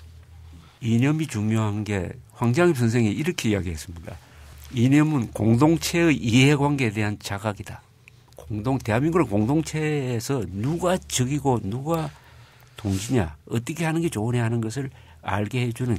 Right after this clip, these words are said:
기본이 이념이다. 그래서 저는 이념은 한국에서는 가장 큰 전략이라고 봅니다. 이념에서 전략이 나오는 거죠.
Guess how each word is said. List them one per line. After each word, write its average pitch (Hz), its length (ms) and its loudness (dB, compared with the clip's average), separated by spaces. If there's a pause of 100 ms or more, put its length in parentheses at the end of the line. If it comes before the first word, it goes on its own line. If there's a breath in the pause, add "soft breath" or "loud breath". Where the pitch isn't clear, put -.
기본이 165 500 0
이념이다. 104 800 -2 (840 loud breath)
그래서 175 220 -4
저는 151 240 2
이념은 160 540 6
한국에서는 123 580 -2
가장 123 280 -4
큰 151 200 -4
전략이라고 110 560 0
봅니다. - 440 -14 (600 loud breath)
이념에서 156 600 2
전략이 101 500 -4
나오는 87 280 -4
거죠. 85 400 -12